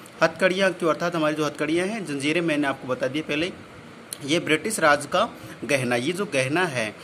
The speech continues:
अर्थात जो बेड़ियाँ है किसकी? ब्रिटिश सरकार का जो कानून है उसकी वजह से हमें पहननी पड़ रही हैं। और ये देखिए एक आगे उसमें पंक्ति मैं पहले बता चुका आपको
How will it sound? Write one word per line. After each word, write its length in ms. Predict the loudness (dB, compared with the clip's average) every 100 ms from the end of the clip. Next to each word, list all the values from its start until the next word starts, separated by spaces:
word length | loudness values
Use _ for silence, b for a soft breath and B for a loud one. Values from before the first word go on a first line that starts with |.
| B -4
अर्थात 200 | -2 -2
जो 100 | -4
बेड़ियाँ 460 | -2 0 0 -2 -2
है 80 |
किसकी? 340 | -4 -6 -6 -6
ब्रिटिश 360 | -2 -4 -2
सरकार 440 | -4 -4 0 0 0
का 160 | 0
जो 100 | -2
कानून 380 | -2 -2 0 0
है 80 | -4
उसकी 360 | -4 -4 -2 -2
वजह 120 | 0
से 80 | -2
हमें 140 | 0
पहननी 240 | 0 0
पड़ 160 | -2 -4
रही 120 | -2
हैं। 200 | -2 -4 B B -16 -14 -12 -8
और 260 | 0 2 2
ये 60 | 2
देखिए 300 | -2 2 2
एक 220 | 2 2
आगे 260 | 2 2
उसमें 240 | -2 -4 -4
पंक्ति 260 | -4 -4
मैं 340 | 2 4 4 4
पहले 260 | 2 2
बता 160 | 2 0
चुका 180 | 2 0
आपको 240 | 0 -4